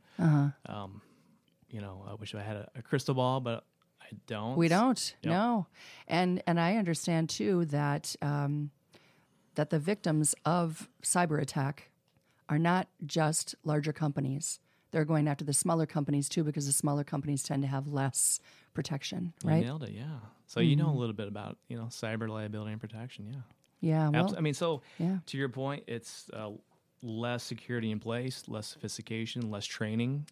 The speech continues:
Speaker 1: Right.
Speaker 2: You know, and they're easier targets. So
Speaker 1: Mm-hmm.
Speaker 2: I always say, just don't be the slowest person if you're getting chased by a bear, you know?
Speaker 1: Right.
Speaker 2: <laughs> Like,
Speaker 1: Be faster than the slowest one. <laughs>
Speaker 2: it's, it's gonna happen. It's just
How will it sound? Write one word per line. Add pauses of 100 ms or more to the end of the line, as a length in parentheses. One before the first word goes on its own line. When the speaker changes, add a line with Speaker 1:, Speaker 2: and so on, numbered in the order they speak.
Speaker 1:
Right. (240)
Speaker 2:
You
know,
and
they're
easier
targets. (880)
So
Speaker 1:
Mm-hmm.
Speaker 2:
I
always
say,
just
don't
be
the
slowest (280)
person
if
you're
getting
chased
by
a
bear, (100)
you
know? (160)
Speaker 1:
Right.
Speaker 2:
<laughs>
Like, (580)
Speaker 1:
Be
faster
than
the
slowest
one.
<laughs>
Speaker 2:
it's,
it's
gonna
happen.
It's
just